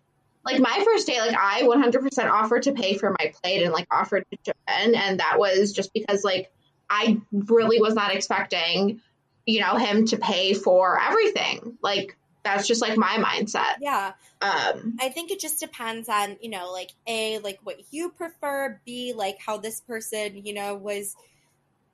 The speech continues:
Speaker 2: what they value. M-, maybe they were raised by their parents to think, like, if they're a guy, like, "Oh, you should never let the girl pay." Like, it, you just have to remember
Speaker 1: Mm-hmm.
Speaker 2: that it's a different situation, different preference for everyone.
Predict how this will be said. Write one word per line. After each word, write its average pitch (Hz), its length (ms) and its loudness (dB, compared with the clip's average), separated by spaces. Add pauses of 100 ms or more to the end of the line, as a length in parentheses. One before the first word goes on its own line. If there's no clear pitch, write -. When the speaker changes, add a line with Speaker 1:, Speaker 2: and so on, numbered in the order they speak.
(280)
Speaker 2:
what 233 220 -6
they 240 180 0
value. 214 840 -2 (360)
M-, 220 300 -12
maybe 214 320 -8
they 214 120 -2
were 214 320 -4
raised 196 640 -8 (300)
by 208 140 -2
their 196 140 -6
parents 196 460 -12
to 208 60 -14
think, 185 260 -12
like, 180 240 -10
if 190 160 -12
they're 185 200 -8
a 190 40 -14
guy, 175 240 -4
like, 170 260 -12
"Oh, 196 80 -10
you 196 160 -12
should 202 220 -12
never 135 300 -16 (100)
let 311 260 0
the 302 60 -10
girl 269 320 -2
pay." 240 500 -2
Like, 202 220 -8
it, 247 200 -12
you 320 100 -6
just 349 120 -8
have 453 100 -6
to - 100 0
remember 220 220 6
Speaker 1:
Mm-hmm. 180 80 2
Speaker 2:
that 208 120 2
it's 240 120 -10
a 233 40 -10
different - 260 -14
situation, 202 540 -12
different 190 300 -20
preference 185 360 -16
for - 140 -18
everyone. 190 440 -14